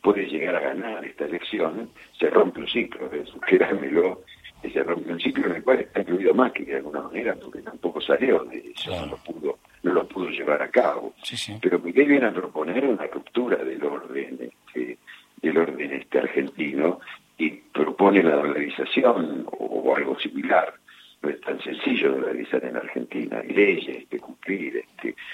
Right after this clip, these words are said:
Speaker 1: no lo puede incendiar el Banco Central porque es un delito.
Speaker 2: Ujú.
Speaker 1: Este,
Speaker 2: Sí, sí.
Speaker 1: eh, pero él lo dijo,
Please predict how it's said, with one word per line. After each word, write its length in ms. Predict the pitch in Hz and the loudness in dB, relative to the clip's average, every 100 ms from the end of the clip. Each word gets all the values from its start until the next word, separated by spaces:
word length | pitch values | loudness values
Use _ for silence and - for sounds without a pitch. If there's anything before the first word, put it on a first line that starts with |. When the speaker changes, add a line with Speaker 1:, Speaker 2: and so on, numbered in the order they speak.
| - - | -12 -2
Speaker 1:
no 100 | 76 | 2
lo 140 | 78 | 4
puede 360 | - 92 85 - | 4 2 2 -2
incendiar 460 | - - - - | -4 -8 -2 0
el 60 | 78 | 2
Banco 260 | 78 - - | 0 -4 -6
Central 440 | - - - 98 - | -6 -10 -2 -2 -2
porque 180 | - | -2
es 120 | 92 - | 0 -2
un 100 | - | 0
delito. 560 | 71 80 - - - - - - - | 0 0 -8 -10 -10 -8 -10 -8 2
Speaker 2:
Ujú. 120 | - - 82 | 2 2 -6
Speaker 1:
Este, 240 | 98 - - _ - - - - _ | 0 0 0 _ -20 -20 -20 -20 _
Speaker 2:
Sí, 140 | - 78 | 2 4
sí. 140 | 76 | 4
Speaker 1:
eh, 180 | 71 67 71 - _ _ _ | 2 -2 -4 -8 _ _ _
pero 180 | - 104 | 10 10
él 80 | 135 | 10
lo 100 | 123 | 8
dijo, 680 | 151 - - - - 62 | 6 0 -4 -6 -6 -8